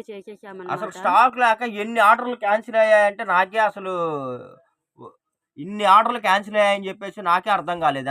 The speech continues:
Speaker 2: అంత ఆర్డర్ వచ్చిందండి, కానీ ఏం చేస్తాం స్టాక్ లేనప్పుడు. అందుకనే లాస్ట్ టైమ్ ఆర్డర్స్ క్యాన్సిల్ అయిన వాళ్ళందరికీ కూడా నేను మళ్ళీ చెప్పదలుచుకున్నా అండి, మళ్ళీ రీస్టాక్ అయితే చేశాము. కావాల్సిన వాళ్ళు ఫాస్ట్,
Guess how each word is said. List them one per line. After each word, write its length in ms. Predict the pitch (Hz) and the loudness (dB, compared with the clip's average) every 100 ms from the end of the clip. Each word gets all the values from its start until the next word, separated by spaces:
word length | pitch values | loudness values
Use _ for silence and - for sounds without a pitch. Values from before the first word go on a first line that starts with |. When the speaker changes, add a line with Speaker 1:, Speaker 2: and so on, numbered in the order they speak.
| 139 | -6
Speaker 2:
అంత 160 | 160 175 175 | -4 0 0
ఆర్డర్ 180 | 190 196 | 0 -6
వచ్చిందండి, 420 | - 165 143 165 170 | -12 -14 -12 -12 -10
కానీ 180 | 151 147 | -10 -8
ఏం 80 | 165 196 | -10 -4
చేస్తాం 280 | 190 - 180 | -4 -6 -16
స్టాక్ 320 | _ 156 160 170 | _ -2 -2 -4
లేనప్పుడు. 360 | 170 165 175 196 _ _ _ | -8 -10 -14 -20 _ _ _
అందుకనే 520 | - 151 214 226 226 165 - _ _ _ | -10 -6 -4 -4 -2 -4 -6 _ _ _
లాస్ట్ 360 | 147 208 - 254 | 0 0 0 -4
టైమ్ 220 | 254 226 247 269 - 165 | -4 -2 -2 -2 2 4
ఆర్డర్స్ 280 | 202 - 190 | 4 0 -2
క్యాన్సిల్ 320 | 190 202 214 | 0 0 -4
అయిన 120 | 208 202 | -2 0
వాళ్ళందరికీ 420 | 190 190 196 196 190 | 0 -2 -8 -8 -2
కూడా 140 | 202 214 | 0 0
నేను 120 | 196 180 | -2 -4
మళ్ళీ 140 | 175 185 | -6 -6
చెప్పదలుచుకున్నా 500 | 180 185 185 170 175 | -8 -6 -8 -6 -6
అండి, 140 | 170 202 190 | -6 -8 -10
మళ్ళీ 180 | 170 190 170 | -8 -8 -10
రీస్టాక్ 400 | 180 - 180 165 | -12 -8 -8 -8
అయితే 140 | 170 170 | -16 -18
చేశాము. 400 | 165 139 156 175 240 - _ _ _ _ - | -16 -6 -6 -6 -10 -12 _ _ _ _ -6
కావాల్సిన 400 | 160 175 180 180 | -2 -2 -2 -4
వాళ్ళు 140 | 165 151 | -6 -4
ఫాస్ట్, 260 | 156 185 - | -4 -4 -6